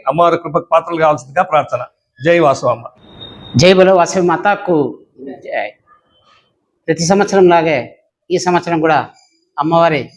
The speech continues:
Speaker 2: జయంతి ఉత్సవాలు ఎంతో ఘనంగా ఆరవై సంఘం తరఫున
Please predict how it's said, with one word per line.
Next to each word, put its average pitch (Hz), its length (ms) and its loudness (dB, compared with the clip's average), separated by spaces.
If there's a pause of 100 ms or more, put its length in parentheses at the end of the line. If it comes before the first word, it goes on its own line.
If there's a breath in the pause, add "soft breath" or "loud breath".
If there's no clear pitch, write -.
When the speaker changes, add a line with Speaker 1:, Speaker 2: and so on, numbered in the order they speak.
(140)
Speaker 2:
జయంతి 160 260 -4
ఉత్సవాలు 147 500 -2 (320)
ఎంతో 151 200 0 (340)
ఘనంగా 151 440 -2 (360)
ఆరవై 160 260 0
సంఘం 160 300 -6
తరఫున 143 300 -4